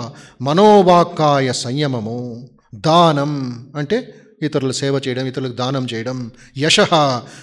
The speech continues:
ధర్మ నిమిత్తమైన కీర్తి, అయశః, అధర్మ నిమిత్తమైన అపకీర్తి, భూతానాం, ప్రాణులకు, పృథగ్విధాః, స్వకర్మానుసారం విభిన్నాలైన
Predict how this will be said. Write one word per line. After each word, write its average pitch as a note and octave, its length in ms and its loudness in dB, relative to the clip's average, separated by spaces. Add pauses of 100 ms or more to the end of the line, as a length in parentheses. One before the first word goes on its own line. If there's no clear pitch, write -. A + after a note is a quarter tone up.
(120)
ధర్మ G3 380 4
నిమిత్తమైన F3 840 2
కీర్తి, C#3+ 760 -6 (800)
అయశః, G#3+ 440 6 (560)
అధర్మ C4 440 6
నిమిత్తమైన A3 760 4
అపకీర్తి, B2 1160 -10 (600)
భూతానాం, E3 960 4
ప్రాణులకు, E3 840 -2 (640)
పృథగ్విధాః, D3+ 1120 2
స్వకర్మానుసారం E3+ 1200 2
విభిన్నాలైన D3+ 1120 0